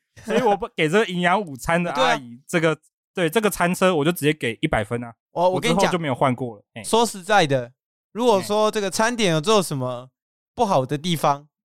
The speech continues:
Speaker 2: 照理说我们就改进嘛。
Speaker 1: 对啊。
Speaker 2: 怎么会是 <laughs> 请人吃一顿粗饱的嘞？
Speaker 1: <laughs>
Speaker 2: 对不对？
Speaker 1: 对嘛。我不知道你有没有做过餐饮业啊，韦恩有没有做过？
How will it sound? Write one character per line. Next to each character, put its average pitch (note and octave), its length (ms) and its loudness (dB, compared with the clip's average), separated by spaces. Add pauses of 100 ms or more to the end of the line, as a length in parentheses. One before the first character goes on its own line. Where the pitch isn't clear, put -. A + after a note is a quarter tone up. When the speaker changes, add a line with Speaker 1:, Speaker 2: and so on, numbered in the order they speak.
(160)
Speaker 2:
照 A3+ 160 2
理 E3+ 80 2
说 F3+ 120 0
我 G3+ 60 0
们 D3 100 0
就 F#3+ 80 0
改 C#3+ 220 0
进 E3 220 -2
嘛。 A2 180 -12 (720)
Speaker 1:
对 B2+ 120 -8
啊。 C3 160 -6 (100)
Speaker 2:
怎 F#3+ 140 -6
么 G#3+ 120 4
会 A#3+ 300 0
是 - 220 -8 (300)
<laughs> - 360 -20
请 G3 180 0
人 F#3 220 0
吃 A3+ 180 -6
一 G#3+ 120 4
顿 A#3 160 0
粗 B3 280 -2
饱 F3+ 280 2
的 D#3+ 140 -2
嘞？ E3 340 -2 (140)
Speaker 1:
<laughs> - 120 -20
Speaker 2:
对 F#3+ 120 0
不 F#3 40 -2
对？ F3+ 200 2
Speaker 1:
对 F#3 100 0
嘛。 B2 240 -2 (260)
我 B2 140 -8
不 C#3+ 80 -10
知 F3 80 -10
道 G#3+ 140 4
你 F3 100 0
有 E3 100 0
没 D#3+ 80 2
有 D#3+ 60 4
做 E3 180 0
过 D#3 160 4
餐 C3+ 240 -2
饮 G#2+ 100 -4
业 A2 120 -10
啊， - 80 -20 (140)
韦 G2+ 160 -18
恩 A#2 200 -10
有 G#2+ 100 -14
没 G#2+ 60 -16
有 A2 40 -14
做 G#2+ 180 -20
过？ G2+ 180 -20